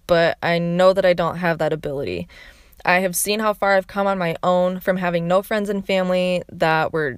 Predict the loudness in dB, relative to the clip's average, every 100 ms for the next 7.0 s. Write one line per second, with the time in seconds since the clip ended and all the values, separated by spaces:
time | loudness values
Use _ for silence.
0 | -4 -4 0 2 2 2 0 2 0 0
1 | -2 -2 -2 -6 -6 -6 -4 -4 -4 -4
2 | -4 -4 -4 -2 -4 -4 0 0 -2 -2
3 | 0 0 -2 -6 -6 -8 -8 -8 -12 -20
4 | -20 -20 -10 -4 -2 0 0 4 4 4
5 | 4 4 0 -2 -2 0 0 0 -2 -2
6 | -2 -2 0 -2 -4 -6 -4 -4 -4